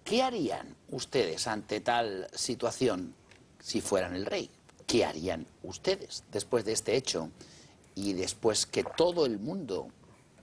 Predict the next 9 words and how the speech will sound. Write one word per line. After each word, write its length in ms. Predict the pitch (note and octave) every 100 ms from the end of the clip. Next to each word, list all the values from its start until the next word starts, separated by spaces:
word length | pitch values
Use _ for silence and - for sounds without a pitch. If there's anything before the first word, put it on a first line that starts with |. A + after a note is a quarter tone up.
| - -
está 240 | G2+ - A2
dando 280 | G#2+ G#2
su 340 | A#2 - C#3 C3
opinión 680 | A#2+ A2+ A2 C3 A3 G#3+ - - - - _ - - - - - -
y 160 | C#3 D3
una 260 | A#3+ F3+
gran 320 | F2 D#3+ G#3
parte 600 | D3 - G#3+ A3+ - D#2+ - -
incluso 960 | G#2+ G2+ - A2+ A#2+ C3 A#2 G#2+ G2